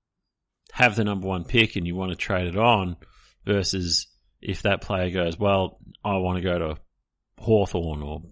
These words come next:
"I want to go to St Kilda," et cetera, then you can only deal with that compensation. Whereas if you have the whole league at your disposal, uh, really interesting for Melbourne what they do, whether they top up, whether they have a crack at someone. I'm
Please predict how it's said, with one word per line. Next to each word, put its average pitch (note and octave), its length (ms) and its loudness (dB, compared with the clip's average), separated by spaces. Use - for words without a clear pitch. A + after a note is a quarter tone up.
"I F#2+ 100 0
want F2 240 -2
to F2+ 40 -4
go D#2+ 100 -2
to D#2+ 80 -4
St D#2+ 220 -6
Kilda," G2+ 420 2
et - 120 -8
cetera, E2+ 460 -4
then B2 160 8
you B2+ 140 6
can A#2 160 2
only A2+ 240 6
deal G#2 180 6
with G2 160 2
that G2 340 2
compensation. F#2+ 920 2
Whereas F2 240 -2
if G2 120 -6
you F#2+ 80 -2
have A2+ 200 2
the F#2 100 -4
whole F2+ 240 0
league A2 260 2
at - 80 0
your F2 120 -4
disposal, D2 520 -4
uh, A2+ 160 0
really G3 260 8
interesting B2 340 2
for - 140 -4
Melbourne F#2+ 400 4
what F#2 140 -2
they F2+ 160 0
do, G2+ 340 2
whether E2+ 260 0
they E2 260 -4
top - 240 -4
up, G#2+ 240 4
whether E2 180 -4
they E2 80 -4
have F2 160 -6
a F2+ 40 -10
crack - 300 0
at - 120 -10
someone. F2+ 340 -2
I'm F#2 340 0